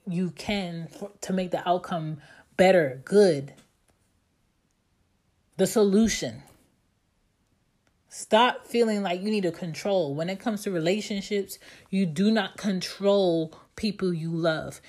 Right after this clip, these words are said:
You do not control people you want to grow with. If you are doing the right things for the right person, they will always grow with you.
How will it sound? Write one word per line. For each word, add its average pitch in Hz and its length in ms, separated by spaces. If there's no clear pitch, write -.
You 180 100
do 196 160
not 202 220
control 185 560
people 180 260
you 165 140
want 160 180
to 151 60
grow 156 300
with. - 460
If 151 180
you 226 180
are 247 100
doing 208 400
the 165 120
right 175 460
things 170 760
for 190 200
the 143 140
right 170 440
person, 170 680
they 202 120
will 202 460
always 208 680
grow 175 280
with 180 380
you. 139 180